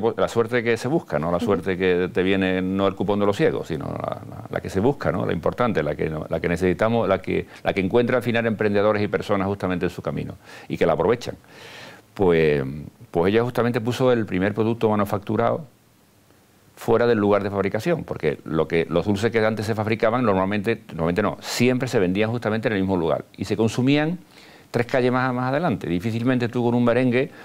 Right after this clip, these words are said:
Speaker 1: o con cualquier otro producto de pastelería tú eras capaz de irte a otro pueblo o irte a otro barrio, justamente porque el, por el deterioro, por el, por la pérdida de calidad del, del producto en cuanto a capacidad de,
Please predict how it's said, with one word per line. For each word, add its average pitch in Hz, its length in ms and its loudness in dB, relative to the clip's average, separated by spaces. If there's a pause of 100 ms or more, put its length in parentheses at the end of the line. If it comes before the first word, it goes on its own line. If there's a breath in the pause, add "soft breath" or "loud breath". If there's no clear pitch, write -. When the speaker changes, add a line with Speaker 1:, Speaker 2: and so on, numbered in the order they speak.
(120)
Speaker 1:
o 104 100 0
con 110 160 2
cualquier 117 240 2
otro 113 240 2
producto 117 300 2
de 113 60 2
pastelería 120 480 0
tú 120 120 0
eras 113 140 2
capaz 113 320 0
de 110 100 0
irte 110 280 2
a 104 60 6
otro 104 240 2
pueblo 127 400 0 (360 loud breath)
o 95 140 4
irte 107 240 2
a 104 60 6
otro 107 240 2
barrio, 110 460 -2 (240 loud breath)
justamente 107 480 0
porque 85 400 2
el, 62 100 -2 (240)
por 76 180 0
el 73 60 0
deterioro, 101 640 2
por 78 240 0
el, 76 260 -4
por 73 300 -2
la 67 80 2
pérdida 85 320 2
de 82 80 2
calidad 82 400 2
del, 82 280 -2
del 78 200 -4
producto 85 420 -2
en 78 100 -2
cuanto 80 420 0
a 76 60 -2
capacidad 78 540 0
de, 78 240 0